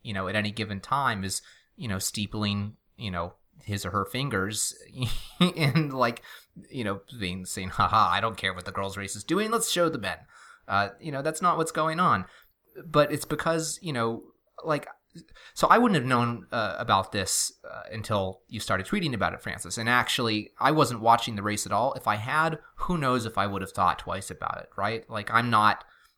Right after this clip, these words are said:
I'm not some paragon of, uh, of virtue. I'm, you know, I'm, I'm not necessarily great at this being, like,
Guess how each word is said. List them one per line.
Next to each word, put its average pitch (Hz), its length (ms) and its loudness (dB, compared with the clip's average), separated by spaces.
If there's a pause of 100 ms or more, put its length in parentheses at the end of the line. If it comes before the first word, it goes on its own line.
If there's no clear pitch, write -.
(140)
I'm 127 200 0
not 123 180 6
some 107 240 0
paragon 101 720 4
of, 92 480 -4
uh, 90 400 0
of 92 160 -6
virtue. 98 420 -4
I'm, 95 200 -2 (160)
you 107 160 -12
know, 87 100 -4
I'm, 101 260 -4
I'm 101 160 -2
not 113 160 4
necessarily 104 520 -2
great 107 380 -2
at 92 140 -6
this 95 140 -8
being, 92 320 -8
like, 87 220 -8